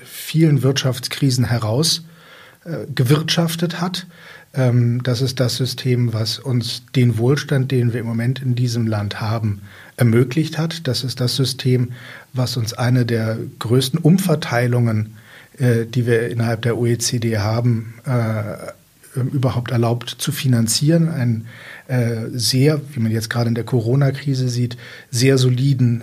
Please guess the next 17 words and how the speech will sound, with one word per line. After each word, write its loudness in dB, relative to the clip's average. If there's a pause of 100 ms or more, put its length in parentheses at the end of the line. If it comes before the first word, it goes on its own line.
äh, -6
Sozialstaat -4
uns -2
ermöglicht. -4 (360)
Von 2
daher 2
ist -4
all 2
das, 0
was 0
dafür -2
sorgt, -4 (540)
dass -4 (100)
die -8
Grundlage 0
dieses -6
Systems, -4